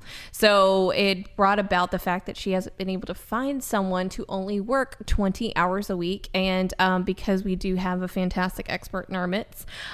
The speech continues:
um, we wanted to pick Janet's brain and see wh-, how do you actually find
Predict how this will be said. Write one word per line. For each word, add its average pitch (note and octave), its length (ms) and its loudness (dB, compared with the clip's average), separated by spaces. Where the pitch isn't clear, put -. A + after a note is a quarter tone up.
um, F#3+ 540 6
we A3 100 2
wanted E4 240 4
to F#3+ 60 2
pick - 200 0
Janet's G3+ 380 0
brain G#3+ 320 2
and F3 140 2
see A3 240 0
wh-, F#3 400 -2
how G#3 240 2
do B3 80 -2
you G#3+ 140 -2
actually G3+ 680 0
find F#3 680 0